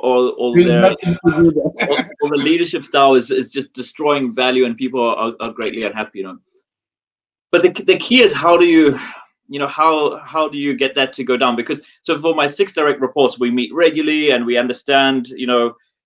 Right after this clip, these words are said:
Speaker 1: um, we understand each other and what we're doing and what we value and our principles. But how does that go down further? And, and I can, I can go and spend time with, with my,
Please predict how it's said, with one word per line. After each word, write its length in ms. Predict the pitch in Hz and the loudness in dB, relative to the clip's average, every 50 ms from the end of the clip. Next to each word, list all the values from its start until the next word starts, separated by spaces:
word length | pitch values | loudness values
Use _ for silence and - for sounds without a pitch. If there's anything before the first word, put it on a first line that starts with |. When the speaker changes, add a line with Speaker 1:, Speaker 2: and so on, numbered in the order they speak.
| _ _ - | _ _ 0
Speaker 1:
um, 560 | 110 113 113 110 110 110 110 107 107 113 135 _ | 2 4 4 4 2 2 -2 -6 -8 -10 -8 _
we 100 | 120 120 | -2 -2
understand 380 | 120 117 110 _ - 135 131 127 | -2 -4 -6 _ -4 -2 -2 -2
each 160 | 127 - 139 | -4 -4 -4
other 180 | 123 123 123 | -2 -2 0
and 100 | 120 117 | -2 -2
what 140 | 117 113 131 | -2 -4 -2
we're 140 | 127 123 113 | -2 -4 0
doing 320 | 117 127 127 127 127 117 | 2 4 4 4 4 2
and 100 | 113 113 | 2 2
what 160 | 113 123 120 - | 2 0 0 0
we 120 | 123 117 | -2 -2
value 360 | 101 110 113 113 117 123 120 | 0 2 2 2 4 4 2
and 100 | 123 120 | 2 2
our 80 | 113 110 | 2 0
principles. 480 | - 131 120 120 - 123 120 110 107 - _ _ _ _ _ _ _ _ _ _ _ _ _ _ | 0 -4 -4 -2 -2 0 0 0 -2 -6 _ _ _ _ _ _ _ _ _ _ _ _ _ _
But 120 | 156 143 | -2 0
how 180 | 139 160 175 175 | 2 4 4 4
does 160 | 175 175 160 | 4 4 4
that 160 | 160 156 151 | 2 2 4
go 80 | - 143 | 2 2
down 220 | 135 135 131 123 | 4 4 2 0
further? 420 | - - 180 165 135 110 92 - - _ - | 0 2 2 4 4 2 0 -6 -6 _ -4
And, 240 | 143 151 147 - - _ _ _ _ _ _ _ _ _ _ _ _ _ _ _ _ _ _ _ | -4 -4 -6 -10 -16 _ _ _ _ _ _ _ _ _ _ _ _ _ _ _ _ _ _ _
and 100 | 147 151 | -8 -2
I 120 | 156 170 180 | -2 -2 0
can, 300 | 175 214 202 185 165 160 - | 0 0 0 0 0 -4 -2
I 140 | 151 160 170 | -2 0 0
can 160 | 170 196 175 | 2 0 2
go 160 | 151 151 147 | 2 2 2
and 120 | 143 139 135 | 0 -2 -4
spend 300 | - - 147 143 139 139 | -6 -6 -6 -4 -4 -4
time 260 | - 151 160 160 160 | -2 0 0 2 2
with, 220 | 143 131 - - - | 2 0 0 -2 -2
with 220 | 127 131 123 - _ _ 107 107 | -2 -2 -2 -2 _ _ -14 -8
my, 380 | 123 123 123 123 120 117 120 | -4 0 0 2 2 0 -2